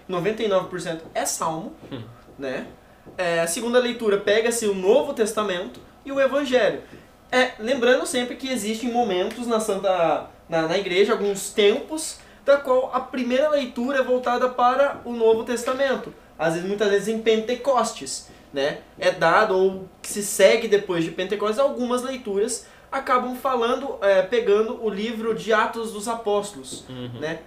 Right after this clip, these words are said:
Speaker 1: Ou alguma, às vezes alguma carta de São Paulo, mas são momentos específicos. O restante é sempre Antigo Testamento, Salmo, Novo Testamento e Evangelho.
Speaker 2: Tempo comum,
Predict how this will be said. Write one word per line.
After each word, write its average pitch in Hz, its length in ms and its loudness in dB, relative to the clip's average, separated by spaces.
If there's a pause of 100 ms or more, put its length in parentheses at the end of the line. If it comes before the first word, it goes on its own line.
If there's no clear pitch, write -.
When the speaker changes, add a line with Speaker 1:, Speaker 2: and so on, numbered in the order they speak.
(100)
Speaker 1:
Ou 196 400 4
alguma, 151 960 0 (120)
às 139 140 -6
vezes 160 140 -6
alguma 165 300 -4
carta 170 440 0
de 147 80 -6
São 156 220 -6
Paulo, 175 480 0 (340)
mas 254 380 -2
são 262 240 -2
momentos 262 500 -2
específicos. 254 1000 -6
O 285 80 -10
restante 277 500 -4
é 254 60 -2
sempre 240 500 -4 (120)
Antigo 233 340 -2
Testamento, 208 640 -2 (220)
Salmo, 208 480 0 (240)
Novo 220 340 6
Testamento 214 500 -2 (140)
e 233 300 -2
Evangelho. 170 640 2
Speaker 2:
Tempo 320 200 -6
comum, 220 360 -4